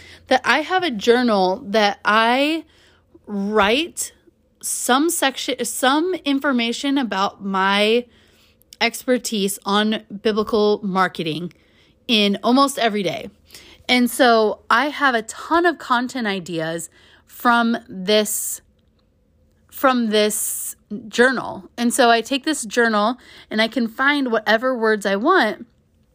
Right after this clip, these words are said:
to post for that day. I already have them written out. Um, so, so then another hack for your video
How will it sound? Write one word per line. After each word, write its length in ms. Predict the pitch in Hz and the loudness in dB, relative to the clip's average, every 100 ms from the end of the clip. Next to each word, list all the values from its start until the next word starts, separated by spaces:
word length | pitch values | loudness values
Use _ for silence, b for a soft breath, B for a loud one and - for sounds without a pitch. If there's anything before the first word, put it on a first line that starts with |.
| _ _ - - | _ _ -20 -10
to 120 | - 240 | -6 0
post 340 | 370 403 - | 2 0 0
for 120 | 214 | -2
that 240 | 185 175 175 | 0 0 0
day. 340 | 185 175 185 B B B | 0 0 -2 B B B
I 120 | 233 | 2
already 220 | 247 233 214 | 2 0 0
have 220 | 226 214 | 0 0
them 200 | 208 190 | 0 -2
written 220 | 165 165 | -2 -4
out. 440 | 156 - - - - b b b b b - | -6 -8 -12 -18 -18 b b b b b 0
Um, 300 | 214 202 180 | 2 2 -2
so, 460 | - 240 226 214 - _ _ _ _ _ _ _ _ _ _ _ _ | 2 4 4 2 -4 _ _ _ _ _ _ _ _ _ _ _ _
so 260 | - - 254 | -4 0 2
then 220 | 269 254 | 2 0
another 380 | 226 240 254 247 | 2 2 2 0
hack 300 | 220 220 - | -2 -4 -4
for 180 | 233 | -2
your 200 | 202 196 | -2 -2
video 720 | 196 330 403 277 190 185 226 | -2 0 2 4 6 4 2